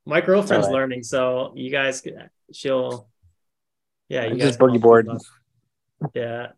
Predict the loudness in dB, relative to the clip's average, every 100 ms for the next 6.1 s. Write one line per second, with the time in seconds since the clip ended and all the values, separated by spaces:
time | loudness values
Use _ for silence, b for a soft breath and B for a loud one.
0 | _ -4 0 0 0 -4 -2 -2 0 -2
1 | -6 -6 -6 -6 -6 -4 -2 -2 -4 -6
2 | -6 -6 -6 -8 -8 -8 -4 -4 -4 -8
3 | -6 -8 -6 -8 -8 -8 -8 -6 -6 -6
4 | -10 -10 -10 -10 -10 -12 -12 -12 -10 -10
5 | -8 -8 -10 -14 -14 -12 -10 -10 -10 -12